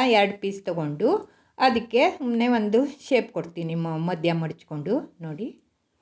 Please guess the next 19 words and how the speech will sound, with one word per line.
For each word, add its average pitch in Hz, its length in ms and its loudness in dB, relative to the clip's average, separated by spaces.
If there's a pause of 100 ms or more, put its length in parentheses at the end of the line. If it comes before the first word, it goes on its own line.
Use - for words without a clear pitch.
(520)
ಸ್ವಲ್ಪ, 180 380 0 (340)
ಹಾಂ, 180 260 -4
ಹೀಗೆ 170 520 -4
ರೌಂಡ್ 226 420 -6
ನಾವು 202 420 0
ತೋಳಿಗೆಲ್ಲ 190 500 2 (120)
ಕೊಡ್ತೀವಲ್ಲ 147 480 -6
usually, 165 520 -4
ಹಾಗೆ 202 400 -2
ಇಟ್ಕೊಂಡು - 840 -8
ಕಟ್ 320 280 -2
ಮಾಡಿ 180 220 -4
ತೆಕ್ಕೊಳ್ತೀನಿ. 170 640 -4 (3500)
ನೋಡಿ, 349 300 0
ಇದಕ್ಕೆ 359 280 2
ಆಮೇಲೆ 254 480 6
ಕೆಳಗಡೆ, 247 760 4
ಆ, 233 600 -6
ನಾನು 214 320 4